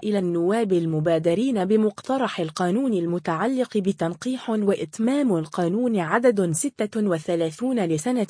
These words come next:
ألف وتسعمائة وأربعة وتسعون المتعلق بالملكية الأدبية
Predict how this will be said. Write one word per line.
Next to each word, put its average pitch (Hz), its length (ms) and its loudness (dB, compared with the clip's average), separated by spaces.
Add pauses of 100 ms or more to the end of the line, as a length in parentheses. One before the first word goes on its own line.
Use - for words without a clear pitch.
ألف 233 340 -2
وتسعمائة 165 840 -2
وأربعة 170 720 -2
وتسعون 170 760 -2
المتعلق 170 840 -2
بالملكية 170 800 -2
الأدبية 165 720 -2